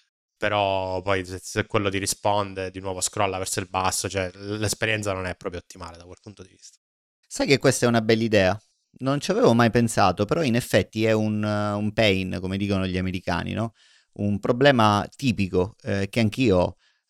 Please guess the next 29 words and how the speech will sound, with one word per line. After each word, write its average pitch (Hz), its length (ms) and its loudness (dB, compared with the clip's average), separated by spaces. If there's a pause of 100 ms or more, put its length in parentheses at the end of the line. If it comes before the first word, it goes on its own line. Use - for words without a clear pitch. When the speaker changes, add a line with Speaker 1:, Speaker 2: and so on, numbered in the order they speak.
Speaker 2:
eh, 95 220 -4
perché, 123 560 4
eh, 98 420 0
è 127 120 0
mia 123 220 4
abitudine, 98 720 0
eh, 107 100 -8
sia 190 260 -2
per 104 460 2
piacere, 95 520 0
quindi 95 220 -2
con 98 140 2
amici, 98 380 -2
ma 101 120 0
anche 135 240 0
per 92 160 -2
lavoro, 95 520 0 (380)
eh, 98 320 2
mantenere, 110 800 2
eh, 95 460 -2
vive 98 720 0
tutte 90 260 -6
le 85 80 0
chat. - 380 -6
Quindi 92 260 -4
io 85 300 2
c'ho 90 220 -4
una 85 180 -6
chat 87 500 -6